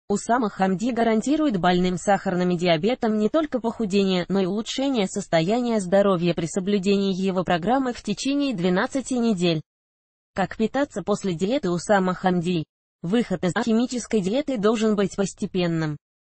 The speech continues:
Если вы достигли идеала своей фигуры за время программы, то равномерно начните добавлять в меню новые продукты.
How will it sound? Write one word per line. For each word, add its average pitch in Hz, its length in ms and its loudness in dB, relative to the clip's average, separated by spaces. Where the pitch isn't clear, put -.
Если 214 360 0
вы 214 160 2
достигли 233 540 0
идеала 196 320 2
своей 190 400 0
фигуры 208 420 -2
за 190 160 4
время 190 300 2
программы, 247 520 2
то 190 140 -4
равномерно 180 640 2
начните 208 500 0
добавлять 185 480 2
в 175 80 -2
меню 233 380 2
новые 262 320 2
продукты. 185 580 0